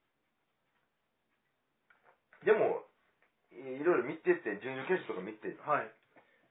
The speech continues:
Speaker 1: あ、いけるなと思いましたよ。
Speaker 2: あ、そうなんですか？
Speaker 1: 三分で。
Speaker 2: はい。あ、何かをするってこと自体は？
Speaker 1: あ、結構い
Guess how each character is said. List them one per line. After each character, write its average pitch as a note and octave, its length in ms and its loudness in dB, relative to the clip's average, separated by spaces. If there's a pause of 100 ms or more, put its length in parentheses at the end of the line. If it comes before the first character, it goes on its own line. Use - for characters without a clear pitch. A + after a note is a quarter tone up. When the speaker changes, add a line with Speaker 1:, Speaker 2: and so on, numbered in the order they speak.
(120)
Speaker 1:
あ、 C4+ 100 4
い D#4+ 160 0
け E4+ 160 2
る D4+ 140 -2
な E4 120 2
と C3 100 2
思 A2+ 140 2
い A2+ 40 -2
ま A2 140 -2
し - 40 -18
た - 60 -10
よ。 - 60 -12 (240)
Speaker 2:
あ、 G#3+ 120 6
そ C#3 80 8
う D3+ 40 10
な C#3+ 100 4
ん - 20 -8
で B2+ 80 -6
す - 0 -
か？ B2 60 -2
Speaker 1:
三 F#2 100 -8
分 - 20 -12
で。 F#2+ 300 -2
Speaker 2:
は D#3+ 140 2
い。 - 100 -6 (140)
あ、 E3+ 100 6
何 F3+ 220 6
か E3 120 2
を D3 80 0
す F#3 100 -6
る G3 100 -4
っ - 20 -8
て F#3 60 -10
こ C#3+ 100 8
と D3 120 4
自 D#3 100 -14
体 A#2 160 -4
は？ B2+ 180 -8
Speaker 1:
あ、 - 400 -18
結 F4 160 -8 (640)
構 - 160 -14
い E3+ 100 -18